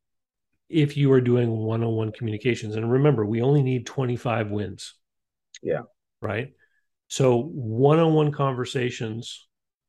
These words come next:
Speaker 1: where you get an opportunity to talk to someone, and if they,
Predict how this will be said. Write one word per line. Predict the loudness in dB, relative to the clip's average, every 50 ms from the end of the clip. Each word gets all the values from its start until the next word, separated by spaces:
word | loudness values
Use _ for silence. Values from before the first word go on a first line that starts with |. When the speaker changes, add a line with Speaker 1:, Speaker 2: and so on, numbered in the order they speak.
| _ _ _ _ _ _ _ _ _
Speaker 1:
where | 0 0 2
you | 2 0 2
get | 2 2 2
an | 2 2
opportunity | 0 0 -2 -4 -8 -4 -2 0 0 0 0
to | -4
talk | -6 -4 -2 0 0 0 -2 -4
to | -8
someone, | -6 -4 -4 -4 -4 -4 -4 -4 -4 -6 -8 -10 -12 _ _ _ _ _ _ _ _ _ _ _ _ _ _ _ _ _
and | -2 -2 0 0
if | -2 -4 -2 -2
they, | -2 -2 -2